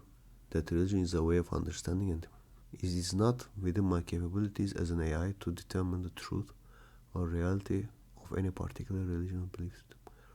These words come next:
Provide information and assist users to the best of my ability.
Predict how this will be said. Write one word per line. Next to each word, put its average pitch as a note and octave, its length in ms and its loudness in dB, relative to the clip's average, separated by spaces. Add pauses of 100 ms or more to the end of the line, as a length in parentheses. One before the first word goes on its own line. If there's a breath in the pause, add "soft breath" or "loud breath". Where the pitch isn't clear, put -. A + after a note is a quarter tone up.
(220 loud breath)
Provide F2 480 -2
information F2+ 840 -4
and E2 140 -2
assist - 380 -8
users F2+ 500 -4
to E2+ 100 -4
the E2+ 60 -2
best F2 280 -2
of F2 140 -2
my E2+ 100 -2
ability. - 460 -8